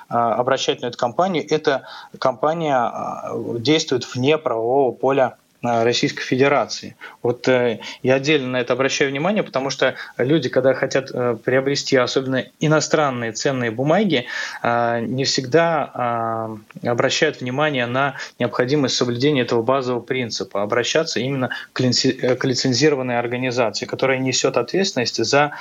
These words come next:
э, все действия, связанные с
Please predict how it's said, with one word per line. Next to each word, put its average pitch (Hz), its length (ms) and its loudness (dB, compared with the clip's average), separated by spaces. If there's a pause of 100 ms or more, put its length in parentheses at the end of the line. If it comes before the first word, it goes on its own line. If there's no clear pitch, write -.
(360)
э, 113 580 0 (960)
все - 240 2
действия, 139 460 0
связанные 123 600 0
с 117 480 0